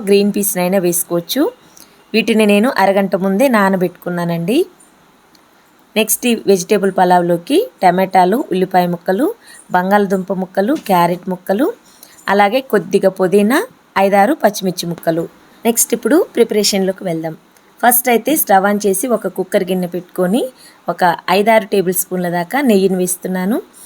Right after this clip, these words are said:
ఐదారు టేబుల్ స్పూన్ల దాకా ఆయిల్ వేస్తున్నానండి. మీకు ఇష్టం లేకపోతే మొత్తం ఆయిల్నైనా వేసుకోవచ్చు. ఆ తర్వాత బిర్యానీ హోల్ గరం మసాలాను వేసుకున్న తర్వాత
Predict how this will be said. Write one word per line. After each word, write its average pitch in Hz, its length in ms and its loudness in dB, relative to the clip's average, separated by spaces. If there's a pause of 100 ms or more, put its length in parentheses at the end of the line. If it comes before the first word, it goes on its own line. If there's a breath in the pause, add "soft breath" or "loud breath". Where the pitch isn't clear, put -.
(340 loud breath)
ఐదారు 220 320 2
టేబుల్ 190 280 -2
స్పూన్ల 185 280 -6
దాకా 175 220 -2 (180)
ఆయిల్ 190 240 4
వేస్తున్నానండి. 175 760 -4 (500 soft breath)
మీకు 214 200 -2
ఇష్టం 240 300 0
లేకపోతే 208 340 0
మొత్తం 220 260 -2 (200)
ఆయిల్నైనా 190 460 0
వేసుకోవచ్చు. 170 560 -6 (760 soft breath)
ఆ - 20 4 (100)
తర్వాత 208 320 2 (200)
బిర్యానీ 202 400 2
హోల్ 190 220 -2
గరం 180 260 -2
మసాలాను 170 480 -4
వేసుకున్న 175 340 -8 (100)
తర్వాత 165 340 -6